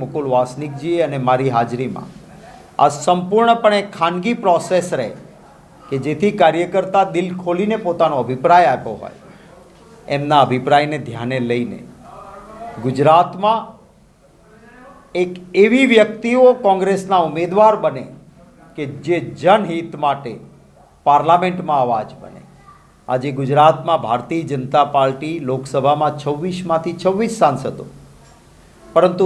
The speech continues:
લોક પ્રશ્ન માટે બોલનાર સંસદ સભ્ય ભાજપના કોણ? આપના કેમેરા પણ શોધવા દોડે કે સંસદમાં ગુજરાત માટે મજબૂતીથી લોક પ્રશ્ન માટે અવાજ ઉઠાવ્યો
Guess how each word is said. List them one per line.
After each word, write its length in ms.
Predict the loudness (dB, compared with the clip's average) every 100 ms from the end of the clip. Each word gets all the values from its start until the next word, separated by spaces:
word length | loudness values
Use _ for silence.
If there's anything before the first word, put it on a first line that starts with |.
| 2
લોક 160 | 2 2 2
પ્રશ્ન 320 | -2 0 0 4
માટે 240 | 4 2 2
બોલનાર 360 | 2 6 4 4
સંસદ 400 | 0 -2 -2 0 0
સભ્ય 200 | 2 4
ભાજપના 480 | 4 2 -2 0 -2 2
કોણ? 220 | 2 2 -6 -20 -20 _ _ _ _ _ _ _ -20 -20 _ -4
આપના 420 | 2 2 4 4 4 2
કેમેરા 380 | -2 2 6 6 4
પણ 180 | -4 -2
શોધવા 420 | -6 -2 4 6 4 -4 -18 -20 _ -2
દોડે 260 | 2 4 2 -2 -14 -20 -20 -20 -8
કે 120 | -6 0
સંસદમાં 720 | 0 0 2 2 4 2 2 -4
ગુજરાત 480 | -2 4 4 2 -2
માટે 260 | -2 -4 -12 -14 -20 _ _ -8
મજબૂતીથી 760 | -2 -2 0 -2 0 -4 -4 -2 2
લોક 180 | 2 2
પ્રશ્ન 320 | -2 -2 -2 -2
માટે 180 | 0 2 2
અવાજ 360 | 4 4 2 -4
ઉઠાવ્યો 340 | 0 2 2